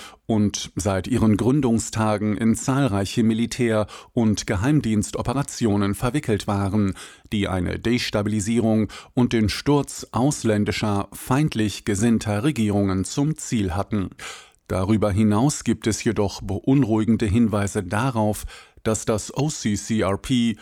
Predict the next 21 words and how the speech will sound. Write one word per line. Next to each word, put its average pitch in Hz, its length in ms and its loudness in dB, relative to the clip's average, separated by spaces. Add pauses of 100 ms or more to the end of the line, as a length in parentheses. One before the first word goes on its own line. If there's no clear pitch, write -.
(120)
von 107 340 0
Washington 113 600 0
selbst 110 560 -2
exakt - 520 -6
zu - 340 -6
diesem 156 440 0
Zweck - 460 -6
geschaffen 123 560 -2
wurde. 95 400 0 (420)
Im 98 300 0
Juni 117 520 4
fand 107 360 -2
eine 107 260 0
Pressekonferenz 113 1160 -2
im 107 180 2
Weißen 110 460 0
Haus 101 340 0
zum 117 240 2
Thema 110 440 0 (220)
Korruptionsbekämpfung 120 1400 0
statt. - 420 -6